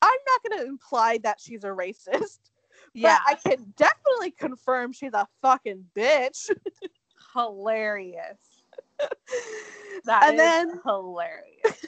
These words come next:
Speaker 1: <laughs> And then, like, a ton of other people who, like, aren't on Glee, but, um, like, have worked with her,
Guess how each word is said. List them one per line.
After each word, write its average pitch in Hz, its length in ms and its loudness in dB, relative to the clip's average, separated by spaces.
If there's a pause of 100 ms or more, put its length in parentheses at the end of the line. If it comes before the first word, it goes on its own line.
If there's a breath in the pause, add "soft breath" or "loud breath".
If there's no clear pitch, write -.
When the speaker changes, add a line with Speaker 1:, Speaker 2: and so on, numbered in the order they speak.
(140)
Speaker 1:
<laughs> 440 1400 -6
And 320 200 2
then, 339 280 -2
like, 311 160 -4
a 262 80 -2
ton 294 380 2
of 392 180 -10
other 277 240 0
people 330 300 -8
who, 262 160 -10
like, 226 160 -8 (340)
aren't 262 240 -2
on 254 220 -6
Glee, 247 540 -14 (440 soft breath)
but, 220 200 6 (120)
um, 196 560 4 (440)
like, 208 160 -6
have 226 240 -6
worked 208 240 -8
with 233 160 -10
her, 226 500 -10